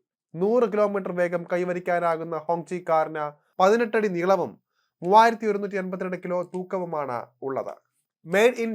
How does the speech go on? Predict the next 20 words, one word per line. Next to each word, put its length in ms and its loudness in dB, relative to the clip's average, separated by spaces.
ചൈനയുടെ 480 4
പ്രതീകമായ 640 -2
ഹോങ്ചിയുടെ 580 0
ചരിത്രം 360 0
ആയിരത്തി 340 10
തൊള്ളായിരത്തി 420 4
അൻപത്തി 360 -6
എട്ട് 200 -4
മുതലാണ് 360 -2
ആരംഭിക്കുന്നത്. 560 -4
ചൈനീസ് 380 4
കമ്മ്യൂണിസ്റ്റ് 540 -2
പാർട്ടിയിലെ 720 2
ഉന്നതർക്കായി 680 2
സർക്കാർ 420 0
ഉടമസ്ഥതയിലുള്ള 760 -4
ഫസ്റ്റ് 280 4
ഓട്ടോമോട്ടീവ് 680 -2
വർക്ക്സ്, 400 2
അതായത് 280 2